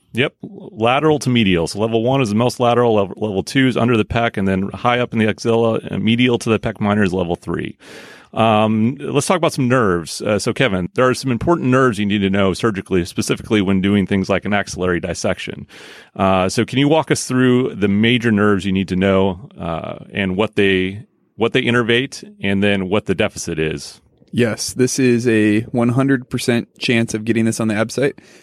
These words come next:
Speaker 2: Uh, so the first nerve, uh, that we talk about most commonly, the long thoracic, it, this, uh, innervates the serratus anterior,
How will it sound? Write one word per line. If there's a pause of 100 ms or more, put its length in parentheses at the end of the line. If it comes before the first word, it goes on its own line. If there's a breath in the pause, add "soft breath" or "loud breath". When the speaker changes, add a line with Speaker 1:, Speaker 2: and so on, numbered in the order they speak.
(120 loud breath)
Speaker 2:
Uh,
so
the
first
nerve,
uh,
that
we
talk
about
most
commonly,
the
long
thoracic, (320 soft breath)
it,
this,
uh,
innervates
the
serratus
anterior,